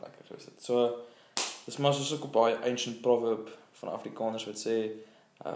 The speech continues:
"Is jy verlief of is jy verlief op die idee van verlief is?" Ja. En ek dink dis wat met baie mense gebeur.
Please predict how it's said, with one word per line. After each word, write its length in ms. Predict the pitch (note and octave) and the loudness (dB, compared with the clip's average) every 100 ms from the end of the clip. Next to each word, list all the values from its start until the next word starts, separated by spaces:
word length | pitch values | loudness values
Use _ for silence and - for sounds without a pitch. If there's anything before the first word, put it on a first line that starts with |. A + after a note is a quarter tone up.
| - - | -8 -8
"Is 140 | - | -2
jy 180 | A#2+ A2+ | 0 0
verlief 380 | A#2 A#2 B2 B2 | -2 0 0 0
of 80 | |
is 60 | A#2 | -2
jy 160 | A#2 A2+ | -2 -2
verlief 280 | A2+ A2+ A#2 | -4 -8 -8
op 60 | |
die 80 | A2 | -8
idee 160 | A2 A2 | -8 -8
van 80 | G#2 | -12
verlief 340 | - - - - | -18 -20 -18 -18
is?" 80 | - - - _ _ _ _ _ _ _ - | -12 -12 -12 _ _ _ _ _ _ _ -16
Ja. 120 | G#2 F#2 - - _ - | -14 -14 -16 -20 _ -16
En 120 | A#2+ | -12
ek 80 | A#2 | -6
dink 100 | B2+ | -6
dis 100 | B2+ | -6
wat 180 | C3 - | -8 -8
met 140 | B2 | 0
baie 200 | A#2+ B2 | 6 6
mense 280 | A#2+ G#2+ A2 | 6 -2 -8
gebeur. 380 | G#2+ - D#2+ | -8 -10 -10